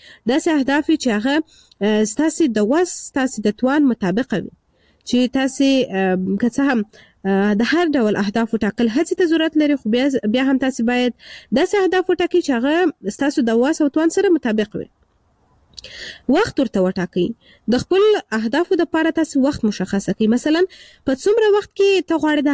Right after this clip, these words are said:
هدف ته ورسېږې. مثلاً یو څوک وایي چې زه غواړم په درو میاشتو کې د انګلیسي ژبه زده کړم. یا مثلاً په څلورو میاشتو کې غواړم د پروګرامینګ اساسات زده کړم.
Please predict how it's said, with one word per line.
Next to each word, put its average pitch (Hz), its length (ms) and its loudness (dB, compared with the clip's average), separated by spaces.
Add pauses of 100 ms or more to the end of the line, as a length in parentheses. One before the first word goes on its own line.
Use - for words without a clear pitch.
هدف 233 200 -2
ته - 120 -2
ورسېږې. 190 540 -2
مثلاً 320 340 2
یو 330 100 4
څوک 349 260 0
وایي 330 140 2
چې 330 220 0 (340)
زه 294 80 2
غواړم 311 300 2
په 269 100 -2
درو 226 200 2
میاشتو 330 300 2
کې 359 180 0
د 302 80 0 (300)
انګلیسي 226 360 0
ژبه 240 260 0
زده 180 280 -6
کړم. 202 140 -12 (640)
یا 254 100 0
مثلاً 277 380 0
په 262 380 0 (240)
څلورو 359 340 4
میاشتو 320 320 0
کې 311 120 -2
غواړم 277 360 2
د 254 80 0 (160)
پروګرامینګ 214 640 0
اساسات 190 440 -2
زده - 160 -10
کړم. - 220 -18